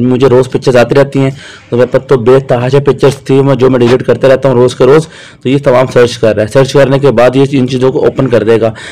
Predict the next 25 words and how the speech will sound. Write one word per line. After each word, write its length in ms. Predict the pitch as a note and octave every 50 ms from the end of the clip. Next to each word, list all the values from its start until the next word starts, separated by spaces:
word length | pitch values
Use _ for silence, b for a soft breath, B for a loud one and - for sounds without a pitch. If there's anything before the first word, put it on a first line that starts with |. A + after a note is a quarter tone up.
| B B -
जब 100 | C3+ C3
इन 60 | C#3
चीज़ों 240 | C3+ C3+ C3+ C3+ C#3+
को 60 | C#3
open 180 | C3+ C3+ C#3 C3+
कर 140 | C#3 C3+
देगा 220 | B2+ C3+ C3+ C#3+ C#3
तो 120 | C#3 C#3+
आपने 360 | B2+ B2 B2+ B2+ C3 C3+ C3+
जो 340 | C3 A#2+ G#2+ B2 C#3+ D#3 D#3
pictures 340 | D3 C#3+ C3+ B2 - C#3+ B2
आपने 260 | C3 B2+ - B2+ B2+
delete 260 | A#2+ B2 A#2+ C3 B2
की 160 | B2 - C#3+ D3
हुई 240 | C#3+ C3+ C3+ B2+
थी, 220 | A#2 C#3 C3 C3 C3+
की 440 | C3+ - - - _ - C#3+ D3 D3+
हुई 160 | C#3+ C3+ B2
थी, 200 | - C3 C#3+ C#3 B B B -
उसको 220 | B2 - - C#3
आप 100 | C3 B2+
बारी 240 | A2+ G#2+ A#2 A#2+ B2+
बारी 240 | B2+ B2 B2 B2+ C3
यहाँ 160 | A#2 A#2 A#2+
से, 240 | A#2 A#2 - D#3